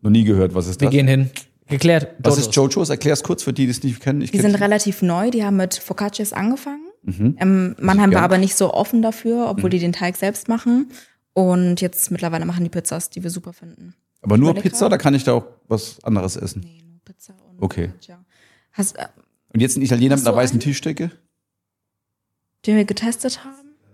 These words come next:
Speaker 2: Vino Rosso soll gut sein. Kriegen wir grad hier.
Speaker 1: Was ist mit, mit, äh, äh, äh, wie heißt der, Osteria?
Speaker 3: L'Osteria.
Speaker 1: Ja. Nicht?
Speaker 2: Nee.
Speaker 1: Also nicht die Kette, sondern, äh, da gibt's auch den Italiener.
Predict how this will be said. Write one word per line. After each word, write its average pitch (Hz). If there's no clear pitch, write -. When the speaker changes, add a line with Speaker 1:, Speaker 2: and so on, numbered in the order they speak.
Speaker 2:
Vino 143
Rosso 135
soll 120
gut 113
sein. 113
Kriegen 127
wir 117
grad 117
hier. -
Speaker 1:
Was 110
ist 151
mit, 135
mit, 110
äh, -
äh, 104
äh, 92
wie 104
heißt 131
der, -
Osteria? 113
Speaker 3:
L'Osteria. 208
Speaker 1:
Ja. 110
Nicht? 120
Speaker 2:
Nee. 95
Speaker 1:
Also 107
nicht 151
die 143
Kette, 143
sondern, 117
äh, 107
da 95
gibt's 107
auch 117
den 110
Italiener. 107